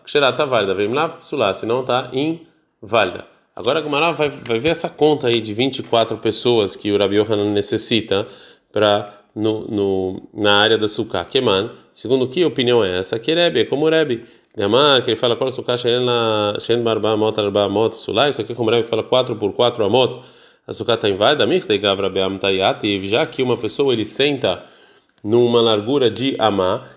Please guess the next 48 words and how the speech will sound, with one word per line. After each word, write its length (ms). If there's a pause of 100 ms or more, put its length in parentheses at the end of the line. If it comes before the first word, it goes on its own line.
(100)
então 140
Rabi 180
Yohanan 280
fala 220
que 120
precisa 400
ter, 420 (280)
em 120
toda 160
essa 200
área 220
da, 360
da 180
Sukkah, 420
vinte 380
e 40
quatro 460
amot. 420 (480)
E 220
a 100
gente 240
tem 80
uma 140
regra, 320
que 140
kol 240
sheish 300
bekefosh 520
shoshat 340
tfachim, 640
tudo 220
que, 140
todo, 720
todo 360
círculo 380
que 120
tem 420 (520)
na 160
área 220
dele, 520
três 260
tefachim, 500
yesh 160
bo 120
rochav 320
tefach, 440
ele 180
tem, 500